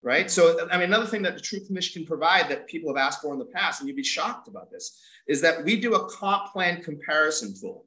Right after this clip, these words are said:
So, you know, you got a comp plan from last year, and now your sales manager comes to this year. You were, you were a rock star. You did a hundred twenty-five percent of quota. You knocked it out of the park. You went on a club trip, the whole thing.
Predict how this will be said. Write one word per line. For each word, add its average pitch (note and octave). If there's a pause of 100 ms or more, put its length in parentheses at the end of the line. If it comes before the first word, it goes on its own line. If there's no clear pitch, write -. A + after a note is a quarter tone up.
(480)
So, D#3
you E3+
know, D#3+
you D3+
got A3
a A#3
comp G3
plan F#3+
from E3+
last D#3+
year, A2
and A2
now C3+
your C#3
sales G3
manager E3+
comes E3
to D#3
this D3+
year. A2
You C#3
were, D#3
you D#3+
were D#3+
a -
rock F3+
star. G2+
You A2
did C3+
a -
hundred E3+
twenty-five D#3+
percent D3+
of C#3+
quota. D#3 (240)
You C3
knocked D#3
it D3+
out D3
of C3+
the C#3
park. D3
You B2
went C#3+
on C#3
a -
club D3
trip, -
the A#2+
whole C3
thing. F2